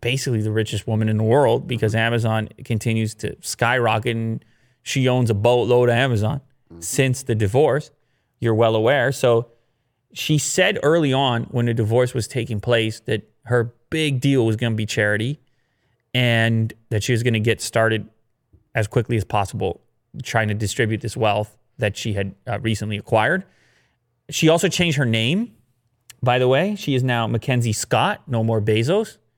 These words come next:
Speaker 1: which I guess makes sense.
Speaker 2: Yep.
Speaker 1: Seem-, seemed a bit strange. Or maybe not. I don't know. Do what you wanna do. Uh, I, it's al-, it's always a curious thing when, when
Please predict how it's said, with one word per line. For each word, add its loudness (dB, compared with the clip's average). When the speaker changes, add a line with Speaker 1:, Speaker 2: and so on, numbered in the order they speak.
Speaker 1:
which -2
I 2
guess 0
makes -4
sense. -4
Speaker 2:
Yep. -8
Speaker 1:
Seem-, -6
seemed -2
a 2
bit -2
strange. -4
Or 2
maybe 2
not. 2
I 2
don't 2
know. 0
Do 0
what 2
you 0
wanna 0
do. 0
Uh, -8
I, -4
it's 0
al-, 4
it's 0
always 2
a 0
curious 0
thing -2
when, -2
when -2